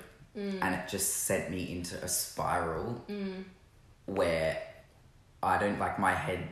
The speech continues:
Speaker 2: was just all over the shop. Like, as I said before, Mum could have offered me anything in the world and I would have hated it.
Speaker 1: Yeah.
Speaker 2: Like, she could have been like, "I'm gonna take you overseas," or, like,
Speaker 1: <laughs>
Speaker 2: given me the best news in the world, and I would have been like, "Fuck that." Like,
Speaker 1: Yeah.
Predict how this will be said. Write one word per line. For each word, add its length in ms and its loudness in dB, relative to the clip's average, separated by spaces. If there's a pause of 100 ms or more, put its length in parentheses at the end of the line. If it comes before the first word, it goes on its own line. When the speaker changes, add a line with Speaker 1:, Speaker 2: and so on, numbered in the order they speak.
Speaker 2:
was 240 0
just 260 -4 (220)
all 240 0
over 160 2
the 80 -4
shop. 260 -2
Like, 240 0 (720)
as 160 0
I 80 2
said 220 2
before, 340 -2
Mum 340 2
could 120 -2
have 240 0 (560)
offered 340 2
me 260 0
anything 420 2
in 60 0
the 80 0
world 400 4
and 120 -2
I 80 -2
would 120 0
have 120 -2
hated 360 -6
it. 220 -4 (120)
Speaker 1:
Yeah. 180 -2
Speaker 2:
Like, 300 2
she 200 4
could 80 4
have 100 8
been 140 8
like, 180 6
"I'm 120 6
gonna 180 6
take 240 2
you 140 4
overseas," 800 8
or, 160 8
like, 260 6 (240)
Speaker 1:
<laughs> 220 -12
Speaker 2:
given 220 10
me 100 10
the 100 6
best 340 6
news 200 4
in 80 2
the 60 4
world, 340 8
and 100 2
I 40 4
would 100 4
have 80 2
been 120 2
like, 180 0
"Fuck 500 2
that." 220 4
Like, 160 2
Speaker 1:
Yeah. 160 0